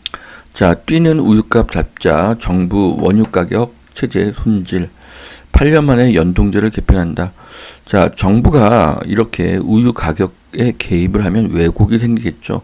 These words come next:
시장에 맡기는 것이 더 좋습니다. 부동산과 마찬가지죠. 자, 지독한 미국 가뭄에 주춤하던 농산물 값이 또 뛴다.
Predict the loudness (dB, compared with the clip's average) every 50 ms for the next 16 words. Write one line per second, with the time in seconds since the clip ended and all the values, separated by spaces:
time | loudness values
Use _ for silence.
0 | -10 -18 -20 -20 -20 -20 _ -18 -16 -12 -8 -2 0 2 2 2 2 0 0 -2
1 | -2 -2 0 0 0 0 -2 -6 -8 -10 -10 -8 -6 -6 -8 -8 -10 -8 -8 -8
2 | -8 -8 -10 -12 -10 -8 -8 -6 -6 -6 -6 -8 -10 -12 _ _ _ _ _ _
3 | _ -20 -20 -20 -20 -20 -20 -20 -20 -20 -16 -6 -4 -2 0 0 0 0 -2 -2
4 | 0 0 0 0 0 0 -2 -2 0 2 0 -2 -2 -6 -10 -8 -6 -6 -6 -8
5 | -10 -16 -20 -20 -16 -16 -14 -14 -16 -16 -10 -4 -2 -2 -2 -2 -4 2 2 2
6 | 2 2 0 2 2 2 0 2 0 0 -2 -2 -4 0 0 2 2 2 2 0
7 | 0 -2 -2 -4 -10 -18 -14 -4 0 0 0 2 2 0 -2 0 0 -2 -2 -2
8 | -2 -4 -4 -4 -4 -8 -12 -10 -10 -10 -10 -6 -6 -6 -6 -6 -6 -4 -4 -2
9 | -2 -4 -6 -6